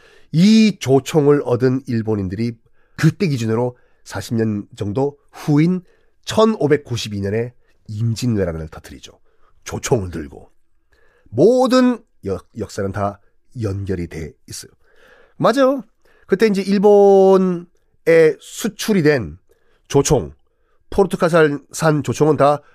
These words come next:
인도 고아를 출발을 한 조총들이었습니다. 어, 이 고아가요, 천구백육십일 년도까지 포르투갈 땅이었어요. 그,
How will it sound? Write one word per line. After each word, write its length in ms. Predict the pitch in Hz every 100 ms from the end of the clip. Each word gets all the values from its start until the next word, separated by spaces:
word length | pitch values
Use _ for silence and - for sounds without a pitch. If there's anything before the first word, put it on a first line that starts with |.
| _ _ _ _
인도 560 | 151 180 196 185 185 151
고아를 480 | - 139 170 185 160
출발을 500 | - 143 120 107 110
한 300 | 139 151 170 _ _ _
조총들이었습니다. 1800 | 104 90 98 90 90 85 - _ _ _ _ _ 117 98 - 71 62 - _ _ _ _ _ _ _ _ _ _ _ _ _ - - - - _
어, 580 | 143 143 143 143 143 135 - _ _ _ _
이 100 | 190
고아가요, 840 | 208 123 190 285 240 156 196 85 - _ _ _ _ -
천구백육십일 1120 | - 269 262 240 185 92 135 - 202 196 240
년도까지 840 | 311 311 247 233 202 190 165 131 -
포르투갈 380 | 208 190 165
땅이었어요. 600 | 143 120 98 175 131 73 - _ _ _ _ _ _ _ _ _ _ -
그, 640 | 151 151 143 139 135